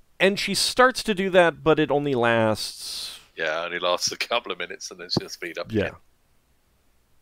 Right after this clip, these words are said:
Speaker 2: Okay. Uh, well, I guess this is dead end, um, but Braxton will be quite polite about it. And seeing as she hasn't got any carrots to sell us, <laughs> I guess,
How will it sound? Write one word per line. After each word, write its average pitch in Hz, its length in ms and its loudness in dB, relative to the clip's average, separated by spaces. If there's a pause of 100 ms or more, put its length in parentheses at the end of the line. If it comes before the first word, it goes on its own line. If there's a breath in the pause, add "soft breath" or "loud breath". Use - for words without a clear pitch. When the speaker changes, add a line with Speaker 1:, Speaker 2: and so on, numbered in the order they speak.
(280)
Speaker 2:
Okay. 85 380 -6 (800 loud breath)
Uh, 120 340 2
well, 120 100 0
I 120 60 2
guess 120 240 -4
this - 160 -12
is 92 80 -18
dead 87 240 -4
end, 82 300 -8 (280)
um, 82 320 -6
but 90 140 -16
Braxton 90 320 -6
will 73 60 -20
be 78 100 -16
quite - 260 -10
polite 67 300 -14
about - 280 -14
it. 76 60 -20 (1000)
And 90 160 -6
seeing 110 220 0
as 98 80 -4
she 98 140 -6
hasn't 90 240 -4
got 82 120 -10
any 76 140 -14
carrots 80 400 -8
to - 60 -16
sell 69 200 -10
us, - 260 -14 (120)
<laughs> - 1500 -20
I 107 120 0
guess, - 180 -4